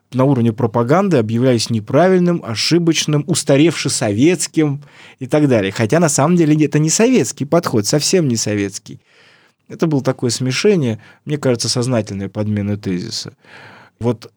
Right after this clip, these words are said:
это и есть главная причина. Что касается коррупции, ну, понятное дело, что коррупция, как любая преступность, это зло.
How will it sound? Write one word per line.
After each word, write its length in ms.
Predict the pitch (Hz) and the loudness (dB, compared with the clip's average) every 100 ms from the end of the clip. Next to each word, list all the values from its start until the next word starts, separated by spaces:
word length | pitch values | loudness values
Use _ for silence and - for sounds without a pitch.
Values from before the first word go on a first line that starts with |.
| - | 0
это 300 | 208 233 107 | 0 2 0
и 100 | 139 | 2
есть 260 | 165 127 | 4 2
главная 400 | 113 113 101 101 | 0 0 0 -4
причина. 520 | 98 117 110 - 87 | -4 -4 -4 -6 -8
Что 120 | 101 151 | -8 -2
касается 440 | 190 185 208 202 | 0 0 0 0
коррупции, 600 | 190 202 226 220 - 123 | 0 2 2 0 -2 -2
ну, 160 | 120 160 | 0 0
понятное 480 | 170 196 226 170 | 0 2 2 2
дело, 240 | 135 165 160 | 2 4 2
что 220 | - 113 | 0 -6
коррупция, 480 | 120 127 165 - 113 - | -2 -2 -2 -4 -6 -6
как 220 | 127 - | -6 2
любая 340 | 147 147 127 | 2 4 2
преступность, 640 | - 127 - 185 175 113 - | 2 0 0 -2 -2 -4 -2
это 160 | - | 0
зло. 380 | 139 143 113 - | 4 4 4 0